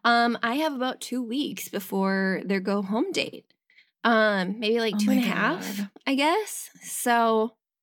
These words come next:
Speaker 1: I'm in a mad scramble. Please, anyone listening, if they have any advice on introducing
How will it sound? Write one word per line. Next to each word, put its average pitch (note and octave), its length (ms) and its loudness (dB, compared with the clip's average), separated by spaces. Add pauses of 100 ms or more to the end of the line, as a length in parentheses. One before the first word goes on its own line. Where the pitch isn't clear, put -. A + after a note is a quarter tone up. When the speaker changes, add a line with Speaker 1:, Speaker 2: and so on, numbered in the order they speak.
(420)
Speaker 1:
I'm A#3 1200 2
in A3 120 4
a A#3+ 40 4
mad A#3 300 2
scramble. F#3+ 560 -2 (360)
Please, A#3 460 0
anyone A#3 400 2
listening, G#3+ 400 0
if G3 100 -2
they F#3 100 0
have F3 160 -2 (100)
any F#3 240 0
advice F#3+ 460 0 (100)
on F3+ 560 0 (480)
introducing F#3+ 1000 2